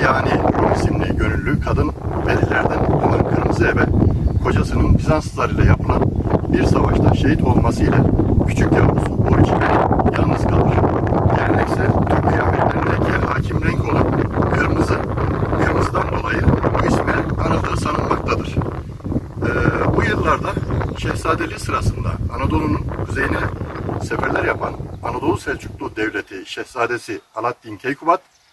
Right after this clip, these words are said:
rivayete göre Başköy Kalesi'nin fethi için giderken yolu üzerinde Taşlıca Köyü'nde mola verir. Kırmızı Ebe bu mola sırasında elindeki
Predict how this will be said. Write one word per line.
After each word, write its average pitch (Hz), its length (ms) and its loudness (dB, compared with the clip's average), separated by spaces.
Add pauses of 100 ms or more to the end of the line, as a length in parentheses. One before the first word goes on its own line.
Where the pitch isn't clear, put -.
(340)
rivayete 139 460 4
göre 117 240 2 (580)
Başköy 147 360 4
Kalesi'nin 95 580 0
fethi 123 260 0
için - 260 2 (500)
giderken - 400 4 (480)
yolu 147 200 8
üzerinde - 500 4
Taşlıca - 420 4
Köyü'nde - 360 2 (220)
mola 135 240 4
verir. - 340 -2 (600)
Kırmızı 190 380 4
Ebe - 180 4 (540)
bu - 60 4
mola - 260 4
sırasında - 520 2
elindeki - 640 4